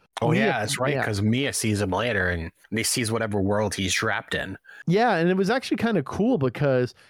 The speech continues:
Speaker 2: she did the, the talk to me thing, and it came up with a little girl on Riley's hospital bed, and Mia wanted to see Riley, and the little girl goes, "I'll let you in." And the little girl says, "I let you in." Mia goes into this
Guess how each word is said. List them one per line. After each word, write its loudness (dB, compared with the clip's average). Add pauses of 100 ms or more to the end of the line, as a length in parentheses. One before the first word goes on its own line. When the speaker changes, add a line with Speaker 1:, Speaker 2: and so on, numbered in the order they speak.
Speaker 2:
she 0
did 0
the, 2
the -2
talk -4
to 0
me 2
thing, -2
and 0
it -6
came 0
up -2
with 0
a -2
little 2
girl 2
on 0
Riley's 0 (260)
hospital -2
bed, -6 (220)
and -2 (160)
Mia 2
wanted 0
to 0
see 0
Riley, 2
and 0
the 0
little 0
girl 0
goes, -2 (140)
"I'll 2
let 0
you 2
in." -6 (160)
And -2 (120)
the -2
little 2
girl 0
says, -4 (180)
"I 0
let 0
you 2
in." -2 (200)
Mia 2
goes -2 (160)
into 0
this -4